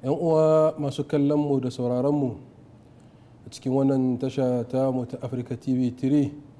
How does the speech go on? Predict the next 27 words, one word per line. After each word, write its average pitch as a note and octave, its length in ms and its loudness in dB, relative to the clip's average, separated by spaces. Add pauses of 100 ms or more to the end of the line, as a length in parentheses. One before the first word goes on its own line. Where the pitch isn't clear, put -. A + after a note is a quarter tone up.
(640)
muna A#2+ 480 -2
sake C3 480 -2
muku B2 240 -4
marhabin A#2 640 -6
a A2+ 80 -14
cikin B2 320 -8
wannan B2 320 -4
shiri B2 240 -4
namu B2 240 -2
mai A#2 160 -6
bayani B2 320 -4
akan A#2+ 560 -8 (480)
ayyukan D#3+ 400 0
haji B2+ 480 0 (640)
da G#2+ 80 -6
wasu C3+ 240 -2
kurakurai B2+ 560 0
da B2 80 -4
ake B2 240 -6
samu B2+ 320 -4
daga A#2 240 -6
ciki-, - 240 -14
daga B2 240 -6
ciki-, A#2 160 -16
wasu C3+ 320 -4
daga B2 160 -4
cikin C3 480 -2